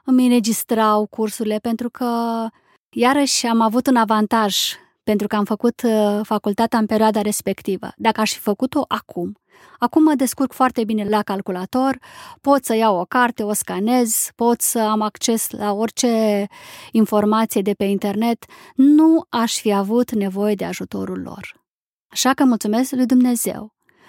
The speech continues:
că, datorită acestei nevoi a mea de a fi ajutată, de a mi se citi, de a mi se scrie, de a mi se dicta, a trebuit să petrec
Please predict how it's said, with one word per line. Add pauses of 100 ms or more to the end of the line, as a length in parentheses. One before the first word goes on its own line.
(300)
că,
datorită
acestei
nevoi
a
mea
de
a
fi
ajutată,
de
a
mi
se
citi,
de
a
mi
se
scrie,
de
a
mi
se
dicta, (800)
a
trebuit
să
petrec